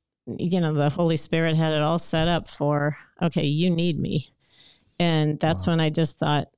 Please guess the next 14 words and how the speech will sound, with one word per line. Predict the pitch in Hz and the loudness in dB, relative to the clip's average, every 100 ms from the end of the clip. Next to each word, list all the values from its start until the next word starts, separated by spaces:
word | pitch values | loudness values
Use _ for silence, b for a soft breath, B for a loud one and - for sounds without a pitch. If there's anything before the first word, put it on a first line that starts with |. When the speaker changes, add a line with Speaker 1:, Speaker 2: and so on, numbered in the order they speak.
| - | -6
Speaker 1:
"Okay, | 170 165 196 214 160 - 180 | -4 0 0 0 0 -2 -2
I'm | 175 | 0
gonna, | 180 175 156 151 147 B B _ _ - | 2 2 2 0 -2 B B _ _ -4
I'm | 170 | 0
gonna | 175 165 | 0 0
walk | 160 170 - | 0 -2 -2
the | 160 | 0
road | 160 170 165 | 2 0 0
that, | 160 151 - - _ _ _ _ _ - | 0 0 -2 -12 _ _ _ _ _ -4
that | 160 - | -4 -2
is | - 156 - | -2 -2 -2
presented | - 156 175 180 147 139 | -2 0 0 2 0 -2
to | - | -2
me." | 143 143 | 0 0